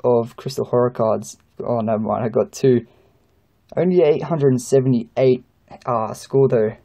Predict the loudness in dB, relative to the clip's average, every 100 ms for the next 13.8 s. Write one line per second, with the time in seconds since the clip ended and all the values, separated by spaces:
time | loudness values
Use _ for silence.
0 | _ _ _ _ _ _ -12 -12 -14 0
1 | 2 2 -2 -6 -6 -8 -6 -2 0 0
2 | -6 -20 _ _ _ _ _ _ _ _
3 | -6 -4 -2 0 0 0 -2 -4 -8 -6
4 | -6 -2 0 -2 -4 -6 -2 -2 -2 -6
5 | -20 _ _ _ _ _ _ _ _ _
6 | _ _ _ _ _ _ _ _ _ _
7 | -4 -2 -2 -4 _ _ _ _ _ _
8 | -4 0 2 2 2 0 -10 -6 -6 2
9 | 2 4 2 2 0 0 0 -2 -12 _
10 | -2 -2 0 0 0 0 -2 -2 -4 -4
11 | -4 -6 -10 -4 -4 2 2 2 -4 -4
12 | -2 0 2 4 4 2 0 0 0 2
13 | 2 0 -2 -6 -4 -2 2 2